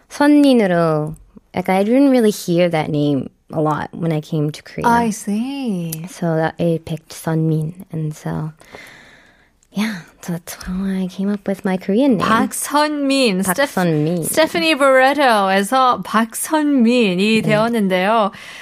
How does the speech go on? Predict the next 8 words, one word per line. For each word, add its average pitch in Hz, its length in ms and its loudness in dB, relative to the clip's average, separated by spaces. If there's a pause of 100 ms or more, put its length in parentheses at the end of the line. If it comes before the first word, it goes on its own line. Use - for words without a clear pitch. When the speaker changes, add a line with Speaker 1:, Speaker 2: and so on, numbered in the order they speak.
(240)
Speaker 2:
So 285 340 0
currently, 330 680 0
uh, 226 440 2
you, 240 240 0
you 240 160 -2
graduated, 208 800 0
right? 220 340 -4
Speaker 1:
네, 165 280 0